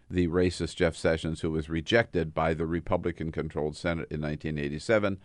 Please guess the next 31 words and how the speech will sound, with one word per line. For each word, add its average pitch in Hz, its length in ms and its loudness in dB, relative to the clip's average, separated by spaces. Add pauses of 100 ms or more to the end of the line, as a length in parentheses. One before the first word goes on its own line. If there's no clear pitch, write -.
(440)
Uh, 120 60 8
you 127 160 4
can 110 160 -4
throw 101 240 4
all 90 180 6
of 87 80 2
that, 82 220 2 (260)
all 90 220 4
of 80 80 0
that 82 160 2
out 80 160 0
the 92 80 -2
window 98 400 2 (180)
when 107 180 4
Jeff 110 220 4
Sessions' 101 400 2
first 131 340 0
official 113 400 0
act 135 240 2
as 104 160 2
Attorney 107 360 0
General 151 420 2 (460)
was 117 260 6
to 127 140 4
withdraw 156 720 6
the 120 160 2
Department 110 440 4
of 95 80 0
Justice 131 560 4 (680)
from 120 420 6
a 101 480 6